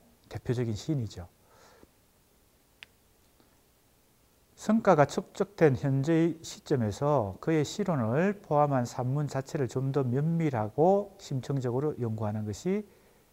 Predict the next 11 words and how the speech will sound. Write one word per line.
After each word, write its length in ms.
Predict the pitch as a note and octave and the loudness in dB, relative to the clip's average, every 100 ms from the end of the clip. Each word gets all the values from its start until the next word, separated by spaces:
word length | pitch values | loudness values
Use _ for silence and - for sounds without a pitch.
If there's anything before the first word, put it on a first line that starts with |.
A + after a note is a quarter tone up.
| _ _ _ _ _ - | _ _ _ _ _ -6
필요하다라는 1500 | F3+ E3+ C#3+ A2 F#2 - - - - _ A#2+ C3 G3 F#2 | 0 2 2 -2 -8 -12 -20 -20 -20 _ -2 2 2 2
얘기를 500 | A#2+ B2 A2 B2+ G#3+ - _ | 0 0 0 -2 -2 -8 _
지금 280 | D#3+ D#3+ F#3+ | 2 4 4
이 120 | A3 | 6
글에, 500 | G3 C3 C3+ G#3 - - _ _ _ _ - | 6 6 4 0 -2 -16 _ _ _ _ -10
어, 80 | |
이 120 | A2+ D#3 | -2 0
논문을 400 | C#3 C3+ D3+ C3 | 2 2 2 0
쓰는 340 | C3 D3 E3+ C#3 | 0 -2 -2 -6
일종의 300 | B2+ C#3+ A#2 | -6 -4 -4
필요성 680 | - G3+ F#3 G#2+ A2+ G#3 | 0 0 0 -2 0 0